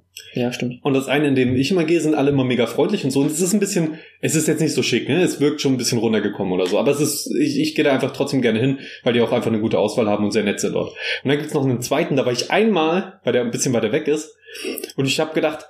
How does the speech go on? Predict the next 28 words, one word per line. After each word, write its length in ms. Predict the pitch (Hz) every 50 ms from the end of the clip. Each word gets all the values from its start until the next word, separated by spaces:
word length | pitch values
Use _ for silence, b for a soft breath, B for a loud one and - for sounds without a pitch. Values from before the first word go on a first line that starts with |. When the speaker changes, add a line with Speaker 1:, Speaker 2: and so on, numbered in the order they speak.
| - _ _
Speaker 2:
„Geil, 280 | 240 233 233 214 170 - -
ja, 340 | 202 202 185 160 131 127 -
wir 80 | - 147
kaufst 260 | - 175 190 190 -
du 60 | 180
mal 80 | 160 151
im 100 | 147 151
Netto 220 | 196 208 - 196
ein, 180 | 190 185 180 175
das 140 | - - -
wird 120 | 147 139
super.“ 380 | - 202 - 233 220 226 220 B B B B B B B
Und 80 | - 143
dann 120 | 151 143
komm 180 | - 180 190 220
ich 100 | 214 -
da 120 | 196 180
rein, 360 | 151 156 151 147 151 151 151 147 B B B B B B B _ _ _ _ _ _ _ _ _ _ - - -
gucken, 300 | - 196 196 196 190 196
a-, 460 | - - - 156 - - - - -
alle 200 | 175 202 226 220 220 - - - 208 160
haben 160 | 160 165 196
mich 140 | 202 - -
böse 260 | 190 202 208 208 175
angeguckt, 460 | 175 208 233 220 - - 170 156 131
alle 160 | 127 131 131
Kassiererinnen 540 | 135 151 135 139 143 131 131 131 147 180 175
vielleicht 500 | - 165 147 143 143 151 - - -